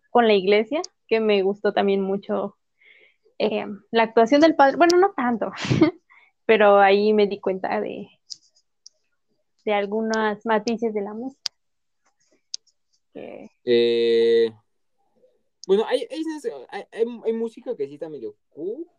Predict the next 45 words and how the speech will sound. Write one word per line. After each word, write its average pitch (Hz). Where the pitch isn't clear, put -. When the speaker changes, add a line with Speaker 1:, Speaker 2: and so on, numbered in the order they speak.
Speaker 2:
un 190
poquito, 190
o 143
sea, 170
hablando 180
de 208
la 147
música 147
como 113
de 110
orquesta, 147
la 135
música 139
en 113
este -
caso, -
Speaker 1:
Ujú. 269
Speaker 2:
no 285
lo 453
mencioné 131
porque, 117
pues, -
no 127
lo 127
consideré 107
pertinente, 180
pero 135
el 143
compositor 156
es 165
Graeme 139
Rebel, 170
que, 104
pues, 107
no 117
es 117
acá 113
como 110
que -
la 85
gran 98
cosa, 120
la 101
verdad. 110
Eh, 78